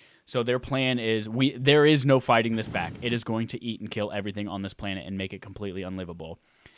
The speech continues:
Their plan is, in these sixteen months, can we make an A I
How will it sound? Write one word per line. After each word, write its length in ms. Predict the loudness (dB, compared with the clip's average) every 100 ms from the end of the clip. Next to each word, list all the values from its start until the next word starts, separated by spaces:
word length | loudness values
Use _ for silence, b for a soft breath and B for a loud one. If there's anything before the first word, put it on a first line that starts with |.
| b b
Their 240 | -2 0 0
plan 400 | 0 -2 0 -2
is, 460 | -4 -4 -4 -6 -6
in 200 | -2 0
these 160 | 0
sixteen 400 | -4 -8 -6 -4
months, 340 | -4 -4 -8 -12
can 260 | -8 -4 -2
we 100 | -2
make 260 | 0 -2 -4
an 100 | -10
A 240 | -6 -2 0
I 420 | 0 -2 -6 -10